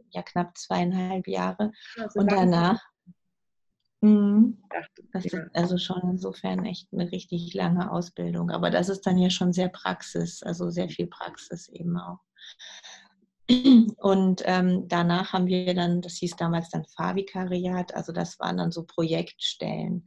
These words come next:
Speaker 1: aber eben noch nicht, äh, mit der, oder immer noch mit der Unsicherheit, ähm, gibt es eine feste Übernahme oder nicht.
Speaker 2: Mhm.
Speaker 1: Und diese Projektstellen gingen dann noch mal zwei Jahre und danach gab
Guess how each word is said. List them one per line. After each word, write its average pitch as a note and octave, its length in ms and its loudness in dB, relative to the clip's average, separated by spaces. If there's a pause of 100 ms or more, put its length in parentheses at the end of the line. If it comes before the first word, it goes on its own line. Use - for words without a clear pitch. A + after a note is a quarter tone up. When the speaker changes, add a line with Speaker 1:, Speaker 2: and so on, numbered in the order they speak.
(260)
Speaker 1:
aber E3 300 -4
eben F3 220 0
noch F3 200 0
nicht, F#3 420 -2
äh, F3+ 300 -2
mit F3 200 0
der, E3+ 460 -4 (380)
oder E3+ 200 -2
immer F#3 160 4
noch F3 140 2
mit F3+ 140 2
der E3 160 0
Unsicherheit, F3 1000 -2
ähm, E3 240 -6
gibt F3+ 220 -10
es F3+ 160 -10
eine F3 80 -4
feste E3+ 340 -8
Übernahme D#3+ 640 -6
oder D#3 300 -16
nicht. D3 380 -20 (760)
Speaker 2:
Mhm. F3+ 120 6
Speaker 1:
Und D#3 340 -2 (220)
diese E3+ 180 -10
Projektstellen F3+ 640 -6
gingen D#3+ 200 -4
dann E3 100 -6
noch E3 160 -8
mal E3 160 -6
zwei F3 280 -6
Jahre E3+ 460 -6
und E3+ 240 -6
danach E3+ 420 -4
gab D#3+ 200 -18